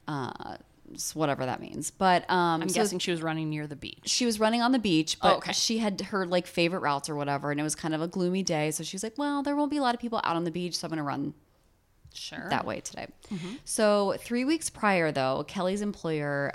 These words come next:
Speaker 1: had offered, um, free self-defense classes,
Speaker 2: Mm.
Speaker 1: which I think we should do.
Speaker 2: Uh, why don't you ask Kenny about how Kim's self-defense classes went?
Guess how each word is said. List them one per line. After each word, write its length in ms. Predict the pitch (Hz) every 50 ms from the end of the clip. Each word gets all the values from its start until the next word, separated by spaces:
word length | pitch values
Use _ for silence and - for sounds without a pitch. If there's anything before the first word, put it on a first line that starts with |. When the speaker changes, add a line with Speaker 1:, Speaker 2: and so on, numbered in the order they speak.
| - -
Speaker 1:
had 220 | 156 165 165 -
offered, 580 | - - 151 151 - - 156 156 151 147 147 - -
um, 220 | 117 147 147 147
free 280 | - - - 151 147 151
self-defense 540 | 151 160 143 143 - 196 214 294 311 294
classes, 640 | - - - - - - - - - - - - - _ _ -
Speaker 2:
Mm. 420 | 233 330 640 605 196 170 160 147
Speaker 1:
which 180 | 202 190 - - -
I 100 | 185 180
think 160 | 185 180 160
we 80 | 156 151
should 200 | - - 147 139
do. 120 | 147 131 - - - - - - - - - - _ _ _ _ _ _ _ -
Speaker 2:
Uh, 220 | 180 170 160 156 156
why 120 | 165 196 247
don't 100 | 262 269
you 80 | 262
ask 200 | 220 202 - -
Kenny 300 | - - 196 190 190 180
about 260 | 165 147 151 147 147
how 120 | 147 147 147
Kim's 300 | - - - 220 233 -
self-defense 600 | - 165 147 - - - - 131 120 127 - - -
classes 420 | - - 120 117 - - - -
went? 220 | - - - -